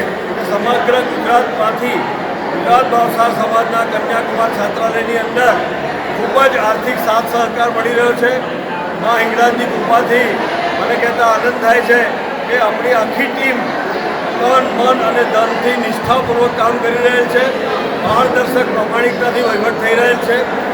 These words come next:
અને મા હિંગળાજની કૃપાથી મને આ, આ, આ મને વિશ્વાસ છે કે આપણો આ પ્રોજેક્ટ દોઢેક વર્ષની અંદર આપણે પૂર્ણ કરી શકીશું.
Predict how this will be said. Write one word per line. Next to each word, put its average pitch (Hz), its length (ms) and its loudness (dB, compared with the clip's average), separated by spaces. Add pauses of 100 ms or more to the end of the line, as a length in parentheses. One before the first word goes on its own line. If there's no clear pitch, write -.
(160)
અને 247 340 4 (460)
મા 233 160 2
હિંગળાજની 233 460 0
કૃપાથી 240 600 0 (460)
મને 214 180 0
આ, 220 140 2
આ, 190 440 0 (160)
આ 190 160 -2
મને 214 180 -2
વિશ્વાસ 233 460 2
છે 233 560 0 (140)
કે 226 60 2
આપણો 220 240 2
આ 240 80 8
પ્રોજેક્ટ 220 460 0
દોઢેક 233 380 2
વર્ષની 233 360 0
અંદર 226 200 0
આપણે 233 220 2
પૂર્ણ 220 280 -4
કરી 220 260 -2
શકીશું. 233 580 0